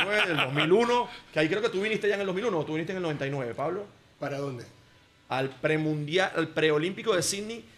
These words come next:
Speaker 1: se juega
Speaker 2: No,
Speaker 1: en
Speaker 2: no, no. Yo el primer, este, la primer, mi, mi
Speaker 1: Creo que fue en
Speaker 2: primera
Speaker 1: Neuquén.
Speaker 2: incursión, mi primera incursión con la selección nacional de mayores fue,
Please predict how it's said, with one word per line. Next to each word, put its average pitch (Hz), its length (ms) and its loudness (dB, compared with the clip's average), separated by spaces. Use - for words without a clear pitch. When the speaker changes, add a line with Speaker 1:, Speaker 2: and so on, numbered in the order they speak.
Speaker 1:
se - 180 -4
juega 165 320 2
Speaker 2:
No, 147 120 4
Speaker 1:
en 139 220 4
Speaker 2:
no, 120 240 0
no. 123 100 -10
Yo 147 240 2
el 170 120 0
primer, 151 520 0
este, 139 340 -4
la 123 160 -2
primer, 131 340 -6
mi, 135 300 -2
mi 131 240 2
Speaker 1:
Creo 170 40 4
que 208 60 0
fue 151 80 4
en 170 60 6
Speaker 2:
primera 196 120 6
Speaker 1:
Neuquén. 190 300 2
Speaker 2:
incursión, 131 320 -2
mi 156 100 0
primera 160 300 0
incursión 170 420 -10
con 175 120 -12
la 160 80 -6
selección 147 360 -10
nacional 147 300 -8
de 147 60 -6
mayores 147 400 -8
fue, 180 360 -8